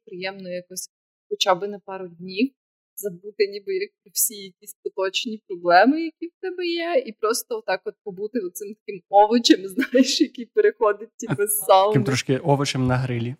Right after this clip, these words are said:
Speaker 1: Да, да, такі сауни в басейн, все, знаєш, типу, все, що тебе турбує, це куди піти поїсти, типу,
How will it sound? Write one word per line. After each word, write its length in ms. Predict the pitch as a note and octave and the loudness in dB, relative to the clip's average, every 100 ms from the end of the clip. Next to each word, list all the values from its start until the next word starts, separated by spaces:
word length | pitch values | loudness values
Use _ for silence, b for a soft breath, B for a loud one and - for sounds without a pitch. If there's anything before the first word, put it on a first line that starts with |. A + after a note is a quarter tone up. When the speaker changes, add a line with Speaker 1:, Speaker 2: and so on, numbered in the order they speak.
| _ | _
Speaker 1:
Да, 320 | A3+ A#3 A3 G3 | 8 12 12 10
да, 200 | G3+ G3 | 4 0
такі 260 | - B3+ | -2 0
сауни 540 | B3 - C4 C#4+ C4+ A#3+ | 2 4 4 6 6 4
в 80 | G#3 | 4
басейн, 520 | G3+ - F#3 F#3 F#3 | 0 4 4 4 0
все, 240 | - G#3+ G#3+ | 0 2 2
знаєш, 380 | A3 A#3 G4 | 4 4 2
типу, 200 | - - A3 | -2 -4 -4
все, 220 | - A3+ | -2 0
що 200 | A#3+ B3 A3+ _ _ | 4 4 2 _ _
тебе 500 | A3+ F#3+ G#3+ A3 F#3 - | 0 2 4 2 0 0
турбує, 520 | A3+ G3+ B3 D#4 A#3 | -2 0 4 4 4
це 240 | - G#3 | 0 -2
куди 260 | F#3+ G#3 G#3+ | -2 -6 -10
піти 340 | - - A3 - | -12 -12 -12 -10
поїсти, 680 | F#3+ G#3+ E4+ F4 - B3+ B3 | -8 6 6 6 -4 -18 -16
типу, 240 | A#3+ - | -18 -4